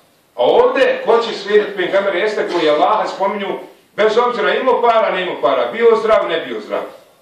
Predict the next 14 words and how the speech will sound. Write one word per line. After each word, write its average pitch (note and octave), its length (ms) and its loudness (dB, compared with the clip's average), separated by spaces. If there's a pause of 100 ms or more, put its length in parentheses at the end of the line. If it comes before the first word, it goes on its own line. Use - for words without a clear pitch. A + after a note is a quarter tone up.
Koji A#2 180 -6
Allaha - 460 -2
puno - 140 -6 (160)
spominju. - 300 -2 (360)
Oni A3 280 0
će G3 100 -4
u - 100 -2
pejgamberu D#3+ 480 0 (340)
vidjeti A#2+ 360 -14 (120)
uzor G3 260 0 (160)
i D3+ 40 0
oni F#3+ 200 -4
će E3+ 80 -8
ga - 200 0